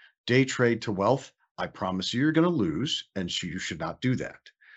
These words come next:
Uh, but if you're going to take a long-term view, there's enough research. Real Vision's one of the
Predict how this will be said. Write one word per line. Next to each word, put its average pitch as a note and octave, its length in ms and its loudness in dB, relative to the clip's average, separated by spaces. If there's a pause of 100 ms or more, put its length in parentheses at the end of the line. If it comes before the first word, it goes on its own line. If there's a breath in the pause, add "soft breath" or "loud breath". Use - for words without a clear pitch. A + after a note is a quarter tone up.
(320 soft breath)
Uh, G#2 160 6
but G#2+ 220 2
if G#2 120 0
you're G#2 140 0
going A2+ 320 4
to C3 80 -2
take B2 240 2
a A#2 60 2
long-term G#2+ 480 2
view, F2+ 240 -2
there's F2+ 260 -4
enough G2 400 2
research. A2 560 4 (300 loud breath)
Real A2 220 6
Vision's F#2 340 0
one F#2 80 -2
of F2 80 -2
the D#2+ 60 -6